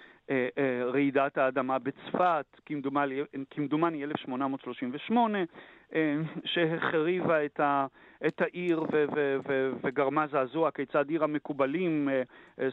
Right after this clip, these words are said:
סופגת מכה כל כך קשה. אה, אבל בעיקר, אה, עלילת הדם של, של דמשק באלף שמונה מאות ארבעים,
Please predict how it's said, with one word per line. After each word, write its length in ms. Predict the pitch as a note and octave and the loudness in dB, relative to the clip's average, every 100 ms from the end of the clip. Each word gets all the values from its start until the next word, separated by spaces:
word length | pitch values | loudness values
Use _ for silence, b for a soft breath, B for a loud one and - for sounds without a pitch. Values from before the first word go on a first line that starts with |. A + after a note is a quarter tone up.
| - | 0
סופגת 420 | D#3+ D#3+ D3 C#3 | 0 0 -2 -4
מכה 260 | C#3+ - | -4 -2
כל 160 | C3+ C#3 | -2 -2
כך 160 | - C3 | -2 -2
קשה. 360 | - C3+ - B2 b b b b _ - | -4 -6 -2 -2 b b b b _ -2
אה, 60 | C3+ C3 B2+ B2 B2 C3 _ | 0 0 -2 -2 -4 -6 _
אבל 380 | C#3 D3 E3 D#3+ F3 | -2 0 0 0 -6
בעיקר, 580 | D3+ F#3 F3+ - C4 B3+ A3+ G#3 E3+ | -4 -4 -2 0 0 0 -4 -6 -2
אה, 120 | D#3+ - | -2 0
עלילת 440 | D#3+ E3 F#3+ A3 | -2 0 0 0
הדם 580 | F#3 C#3 E3+ F3 E3 C#3+ | -2 2 2 2 -2 -4
של, 400 | C3 - C3+ C3 C3 | -6 -6 -6 -6 -8
של 220 | - C3 | -4 -2
דמשק 720 | B2+ C3+ G3+ G#3+ D#3+ C#3 - - b b - | 0 0 0 -2 -2 -2 -4 -14 b b -8
באלף 880 | A#2+ B2+ B2 A#2+ C3 C3 - D#3+ F3 | 0 2 4 2 0 -6 -2 0 0
שמונה 340 | - C#3+ D3 | -2 -4 -2
מאות 200 | F3 F3 | -2 0
ארבעים, 580 | F#3+ F3+ G#3 B3+ A3 G#3 | 0 0 2 2 2 0